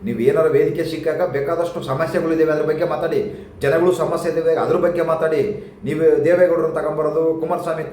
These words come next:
ನೀವು ಹೇಳ್ತೀರಾ, "ದೇವೇಗೌಡರು ಕುಮಾರಸ್ವಾಮಿ ಅವ್ರನ್ನ ಮುಖ್ಯಮಂತ್ರಿ ಮಾಡ್ಬಿಟ್ರು" ಅಂತ ಅಂದು ಹೇಳಿ. ನಾನು ಹೇಳ್ತೀನಿ ಕೇಳಿ,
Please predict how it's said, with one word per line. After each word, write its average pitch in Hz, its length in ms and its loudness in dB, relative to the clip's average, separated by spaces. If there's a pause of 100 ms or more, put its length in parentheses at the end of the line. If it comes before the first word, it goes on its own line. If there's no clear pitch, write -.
(240)
ನೀವು 160 140 -2
ಹೇಳ್ತೀರಾ, 165 800 2
"ದೇವೇಗೌಡರು 175 680 2
ಕುಮಾರಸ್ವಾಮಿ 175 420 -4
ಅವ್ರನ್ನ 170 260 -2
ಮುಖ್ಯಮಂತ್ರಿ 170 440 -6
ಮಾಡ್ಬಿಟ್ರು" 160 420 0
ಅಂತ 156 160 -2
ಅಂದು 147 200 -2
ಹೇಳಿ. - 480 0
ನಾನು 147 200 -4
ಹೇಳ್ತೀನಿ 170 340 -2
ಕೇಳಿ, 156 560 -2